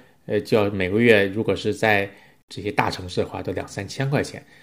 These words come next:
那这个租金其实是很多人是没有办法承受的，其实。那租金为什么这么高呢？呃，很，很多，因为这个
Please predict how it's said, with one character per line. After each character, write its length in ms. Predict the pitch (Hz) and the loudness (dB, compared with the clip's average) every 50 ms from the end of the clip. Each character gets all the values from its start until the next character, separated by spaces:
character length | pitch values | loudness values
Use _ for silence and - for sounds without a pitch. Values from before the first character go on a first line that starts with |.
| - _ _ | -20 _ _
那 120 | - 123 | -2 -2
这 160 | 123 - 156 135 | 2 2 2 4
个 260 | 120 107 101 104 101 | 4 4 4 2 0
租 320 | 98 - - - - 107 | -4 -8 -12 -6 -6 -6
金 240 | 98 - - - 107 | -6 -6 -8 -10 -8
其 160 | 92 - - | -6 -6 -6
实 220 | 82 - - 98 87 | -6 -4 -4 -6 -6
是 240 | - - 95 95 - - - - - - | -4 -6 -8 -8 -8 -14 -20 -20 -20 -18
很 220 | - - 92 87 | -10 -8 -6 0
多 160 | 95 120 120 | 4 4 4
人 140 | 107 98 95 | 4 2 -2
是 120 | 87 - | -4 -8
没 140 | 98 92 95 | -8 -6 -4
有 80 | 98 95 | -4 -4
办 140 | 98 92 87 | -4 -6 -6
法 100 | 95 92 | -8 -12
承 240 | - - - 87 | -12 -14 -14 -10
受 240 | 85 - 139 123 - | -2 0 0 0 0
的， 60 | - | -2
其 180 | - - - 107 | -8 -12 -14 -14
实。 180 | - - - - - _ _ _ _ | -16 -16 -18 -20 -20 _ _ _ _
那 100 | - 185 | -4 -2
租 180 | 156 - 262 262 | 2 4 4 6
金 160 | 233 262 269 | 6 6 6
为 120 | 285 277 | 8 8
什 80 | 226 214 | 8 8
么 80 | 220 214 | 6 4
这 100 | 226 208 | 4 2
么 100 | 175 123 | 2 2
高 300 | - 170 180 220 240 226 | 4 6 6 6 6 4
呢？ 220 | 156 - - - _ _ _ _ _ - | 0 -4 -6 -16 _ _ _ _ _ -10
呃， 120 | 127 113 | -8 -8
很， 160 | 101 - - - - | -8 -8 -10 -12 -10
很 180 | - - 107 | -10 -8 -2
多， 100 | 113 127 135 | 0 0 0
因 180 | 135 160 156 | 2 2 4
为 100 | 156 156 | 4 4
这 180 | 151 151 156 143 | 4 4 2 2
个 460 | 135 127 123 117 117 113 110 107 - | 4 4 2 4 4 4 2 0 0